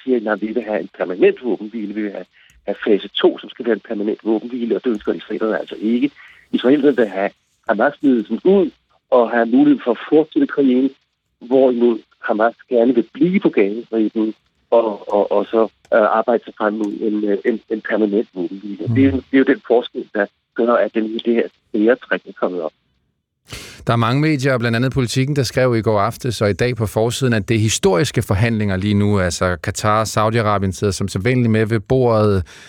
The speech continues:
Speaker 2: Som du læser situationen, er der, er der grund til at have lidt mere håb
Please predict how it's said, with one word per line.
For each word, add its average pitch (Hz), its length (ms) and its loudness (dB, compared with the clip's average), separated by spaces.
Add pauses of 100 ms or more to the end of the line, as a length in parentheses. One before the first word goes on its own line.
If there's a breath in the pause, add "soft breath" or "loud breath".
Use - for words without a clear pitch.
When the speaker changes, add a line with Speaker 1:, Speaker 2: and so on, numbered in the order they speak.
(300 loud breath)
Speaker 2:
Som 113 180 0
du 170 120 2
læser 160 360 2
situationen, 120 680 2
er 113 100 -2
der, 117 200 0
er 117 80 -2
der 110 100 0
grund 156 240 0
til - 140 -4
at 120 120 2
have 117 160 0
lidt 143 220 0
mere 131 540 2
håb 143 340 0